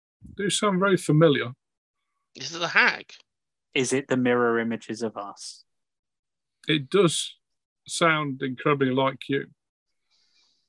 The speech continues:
Speaker 3: Well, I
Speaker 1: And the
Speaker 3: think
Speaker 1: mist slowly clears. And as it clears, you notice four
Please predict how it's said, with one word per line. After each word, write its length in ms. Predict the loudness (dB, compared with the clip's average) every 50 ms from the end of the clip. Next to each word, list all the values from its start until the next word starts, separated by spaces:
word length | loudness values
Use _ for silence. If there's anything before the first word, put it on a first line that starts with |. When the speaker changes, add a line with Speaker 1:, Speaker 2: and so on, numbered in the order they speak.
| _ _ -6
Speaker 3:
Well, 240 | -4 -2 2 4 4
I 60 | 4
Speaker 1:
And 80 | 4 4
the 40 | 4
Speaker 3:
think 100 | 4 4
Speaker 1:
mist 420 | 4 4 2 0 -2 -6 -10 -16 -20 _ _ _ _ _ _ _ _ -10
slowly 600 | -8 -6 -6 -2 0 2 4 4 4 2 0 -2 -4 0
clears. 560 | 0 2 2 0 -2 -4 -8 -14 -16 -16 -16 _ _ _ _ -20 -20 -20 -20 _ _ _ _ 0
And 100 | 0 2
as 140 | 2 4
it 160 | 2 2 0 -2
clears, 400 | -2 0 0 0 0 -2 -2 -2
you 100 | -2 -2
notice 460 | -2 -2 -4 -4 -4 -4 -4 -4 -6
four 520 | -8 -2 2 4 6 6 6 4 2 -2